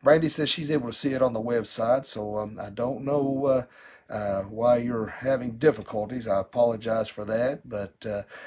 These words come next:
at least, at least you're able to watch on here on Facebook anyway. But, um, uh, anyway, uh,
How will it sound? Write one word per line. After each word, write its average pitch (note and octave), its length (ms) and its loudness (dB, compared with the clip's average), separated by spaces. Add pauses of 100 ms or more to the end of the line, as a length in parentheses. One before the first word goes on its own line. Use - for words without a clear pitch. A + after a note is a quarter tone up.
(140)
at G#2+ 60 -8
least, D3 220 4
at C#3+ 100 -4
least F3 160 2
you're D#3 100 8
able C#3+ 140 6
to B2+ 80 0
watch C3 320 6
on B2 200 6
here A#2 180 -4
on A#2 340 0 (140)
Facebook G#2 560 -4
anyway. G2 560 -10
But, A#2 340 -2
um, A#2+ 280 2 (840)
uh, C3 300 0 (100)
anyway, A2+ 800 2
uh, C3 300 8